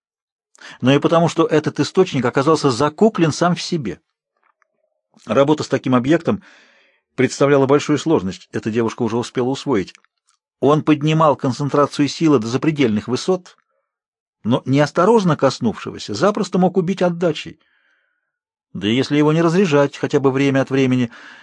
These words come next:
способен был сдетонировать. Но преимущества подобного магического приспособления для техномагов, видимо, намного превосходили недостатки.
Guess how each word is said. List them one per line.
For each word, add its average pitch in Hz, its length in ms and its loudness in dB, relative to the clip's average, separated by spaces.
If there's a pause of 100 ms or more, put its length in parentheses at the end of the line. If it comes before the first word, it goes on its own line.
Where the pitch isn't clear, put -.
(140)
способен 147 480 0
был 147 120 4
сдетонировать. 120 1000 -2 (920)
Но 123 340 2 (120)
преимущества 135 800 0
подобного 131 520 2
магического 123 540 -2
приспособления 110 800 -4 (720)
для 110 220 0
техномагов, 135 600 0
видимо, 127 300 0
намного 120 400 2
превосходили 117 520 0
недостатки. 107 720 -4